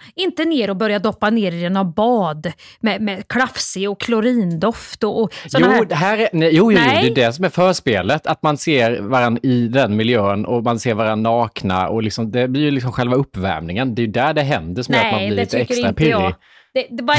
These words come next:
Speaker 1: vad händer där? Det händer, det, det är ett par såna här, du vet, ett par såna här äckliga frottétofflor som inte de som hade spat hade råd att lägga p-, några pengar på, så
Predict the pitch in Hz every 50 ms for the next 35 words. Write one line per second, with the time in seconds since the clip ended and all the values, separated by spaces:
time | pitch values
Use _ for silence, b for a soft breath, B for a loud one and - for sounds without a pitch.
0 | - - 269 311 294 262 330 311 254 233 - 214 262 233 - - 269 262 240 233
1 | 240 294 247 294 320 277 254 240 220 262 240 233 277 - 247 294 294 - 294 277
2 | - 320 320 277 247 247 254 262 285 262 220 233 233 - 254 - 277 240 - -
3 | 320 - - _ - - 208 202 208 214 - - 247 240 247 - 330 320 277 214
4 | 185 - - 247 202 175 - - 254 277 285 - 311 311 320 277 - 262 226 240
5 | 202 190 - 226 220 247 247 208 202 190 - - 262 202 190 - 220 202 214 220
6 | 247 220 180 170 185 190 202 196 185 202 202 - 254 233 226 233 226 - 262 185
7 | 160 175 214 254 294 311 285 - 262